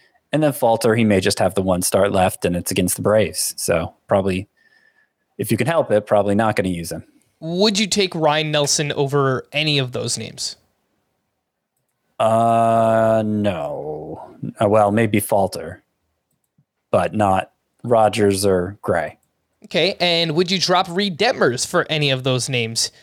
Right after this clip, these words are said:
Speaker 2: Over his last four starts, he has a five point six eight E R A, one point eight nine whip. The walks have been a real issue for him. He is down to sixty-eight percent rostered, and his next two starts are at the Rangers versus the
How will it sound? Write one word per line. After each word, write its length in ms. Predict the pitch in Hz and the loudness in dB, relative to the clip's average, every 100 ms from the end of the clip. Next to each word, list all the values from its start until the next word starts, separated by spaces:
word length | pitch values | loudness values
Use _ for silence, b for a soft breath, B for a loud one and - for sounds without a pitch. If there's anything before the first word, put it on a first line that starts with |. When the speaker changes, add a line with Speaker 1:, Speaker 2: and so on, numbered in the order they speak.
| b b | b b
Speaker 2:
Over 140 | 151 | 0
his 140 | 165 156 | 2 2
last 260 | 175 214 | 2 0
four 240 | - 202 202 | 2 2 2
starts, 380 | - 165 151 | 4 2 2
he 120 | - 160 | 0 0
has 140 | 151 | 0
a 60 | 139 | 0
five 320 | - 160 165 | 0 0 0
point 240 | 175 160 | -2 0
six 260 | - 160 - | 0 0 0
eight 180 | 160 - | 0 0
E 140 | 147 | 0
R 160 | 143 147 | 2 4
A, 240 | 151 147 B B B - | 2 -2 B B B -4
one 200 | 190 208 | -2 -2
point 360 | - 190 180 - | 0 0 0 -4
eight 220 | 170 - | -4 -2
nine 260 | 151 143 | -2 -2
whip. 240 | 131 151 147 | 0 0 0
The 80 | 127 | 0
walks 300 | 143 143 - | 2 2 -2
have 100 | 131 | -4
been 140 | 120 | -6
a 60 | 117 | -2
real 220 | 156 156 | 2 2
issue 260 | 143 - | 2 -2
for 200 | 143 147 | -2 0
him. 220 | 139 135 131 B B B | 2 0 -6 B B B
He 540 | - 160 156 156 151 147 | -8 -2 0 0 0 0
is 120 | 131 | 0
down 240 | 151 160 | 0 0
to 40 | 165 | 0
sixty-eight 600 | - 170 170 139 151 - | -2 -2 -4 -2 -4 -2
percent 360 | 160 - 139 | -2 0 0
rostered, 580 | 120 131 135 - 143 131 - b b b | 2 2 2 0 0 -2 -8 b b b
and 260 | - 135 135 | -4 -2 -2
his 160 | 147 | -2
next 220 | 156 160 - | -2 0 0
two 100 | 160 | 0
starts 340 | - 160 - | 2 2 2
are 60 | 151 | 0
at 200 | 156 160 | -2 -2
the 80 | |
Rangers 600 | 147 156 156 151 151 147 | 0 0 0 2 2 2
versus 480 | 127 151 147 156 135 | 0 0 0 0 -2
the 140 | 120 | -6